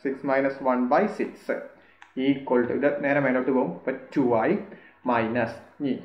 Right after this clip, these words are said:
one by six minus one, five by six. ഇതായി two minus one by five into six equal to two minus six by five. സിംപ്ലിഫൈ ചെയ്യുമ്പോൾ ten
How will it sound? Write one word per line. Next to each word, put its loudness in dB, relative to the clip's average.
one 6
by 8
six 0
minus 2
one, 4
five 8
by 8
six. -2
ഇതായി 4
two 4
minus 2
one 4
by 6
five 8
into 6
six -4
equal 0
to 2
two 6
minus 4
six 4
by 8
five. 4
സിംപ്ലിഫൈ 4
ചെയ്യുമ്പോൾ 2
ten 4